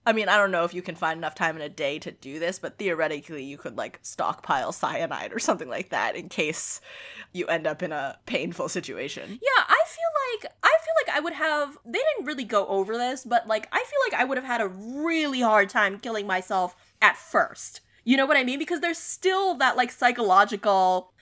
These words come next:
Speaker 2: I don't know, barrier to, like, the thought of, you know, driving yourself in front of a truck. Whereas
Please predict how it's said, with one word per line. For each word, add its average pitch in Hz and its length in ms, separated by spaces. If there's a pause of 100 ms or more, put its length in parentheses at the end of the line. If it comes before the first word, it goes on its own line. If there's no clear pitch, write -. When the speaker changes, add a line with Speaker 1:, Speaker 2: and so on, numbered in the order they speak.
Speaker 2:
I 226 60
don't 240 100
know, 190 100
barrier 202 880
to, 220 220
like, 185 360
the 220 100
thought 196 400
of, 185 500
you 240 140
know, 190 220
driving 208 420
yourself 196 360
in 185 100
front 185 180
of 175 80
a 151 60
truck. - 640
Whereas 208 380